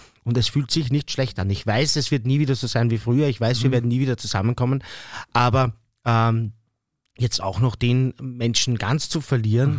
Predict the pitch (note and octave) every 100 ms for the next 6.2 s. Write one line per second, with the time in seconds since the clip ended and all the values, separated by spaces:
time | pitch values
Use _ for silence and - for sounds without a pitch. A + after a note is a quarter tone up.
0 | C3 B2 - - A2 B2+ B2+ C#3 C3 -
1 | D3+ D3+ A2+ A2 - - A#2+ D#3 - D#3
2 | C#3+ C3 C#3 B2+ A2+ A#2 - A#2 A2 -
3 | C3 B2 G2 A2 G2+ B2+ C3+ B2+ G2+ G2
4 | G#2 - - - - - A2 A#2 C3 B2+
5 | - - B2 A#2+ A#2+ A2 A#2 C#3+ - B2
6 | B2 -